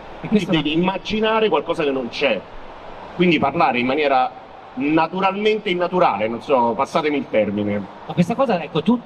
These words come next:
Speaker 1: bambino l'hai appresa in bottega, perché sai, oggi tu stesso, no, fai corsi di doppiaggio, esistono un sacco di scuole, e all'epoca questo non succedeva, quindi si, qua-, quanto ci voleva per,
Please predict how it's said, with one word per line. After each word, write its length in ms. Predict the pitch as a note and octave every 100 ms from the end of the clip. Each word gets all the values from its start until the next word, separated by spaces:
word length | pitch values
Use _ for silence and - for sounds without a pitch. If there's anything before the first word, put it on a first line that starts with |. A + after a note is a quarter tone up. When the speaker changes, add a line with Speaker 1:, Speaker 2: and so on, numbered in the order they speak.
| -
Speaker 1:
bambino 580 | E3 E3 F3+ B3 F#3 F3
l'hai 220 | D#3 D#3 D#3+
appresa 560 | - F3+ G#3 F#3 D#3 D3+
in 100 | C3+
bottega, 340 | D3 G#3 D#3+
perché 200 | D#3+ D#3+
sai, 180 | F3 F3
oggi 320 | G#3 E3 D3 - - -
tu 80 | -
stesso, 400 | D#3+ F#3 D3+ -
no, 100 | D3
fai 200 | - C#3+
corsi 340 | C#3+ D#3 - D3+
di 80 | D3
doppiaggio, 600 | D3+ C3+ C#3 E3 D3 D3
esistono 320 | D#3 D3+ D#3
un 60 | -
sacco 220 | F3 E3+
di 80 | D#3+
scuole, 360 | - F#3 E3+ - - - - -
e 280 | E3 E3 F3+ - - - -
all'epoca 440 | D#3+ G3 - C3+
questo 240 | F3+ F3 C#3+
non 100 | B2
succedeva, 520 | B2+ - F#3+ D#3+ C3
quindi 200 | D#3+ D3+
si, 420 | - D#3 D#3 D#3 - - - - - - - -
qua-, 220 | G#3 A#3+ - - -
quanto 480 | G#3+ A3+ A3+ A#3+
ci 160 | A3+ G3+
voleva 520 | F3 C3+ B2+ B2 B2 B2+ - -
per, 160 | D#3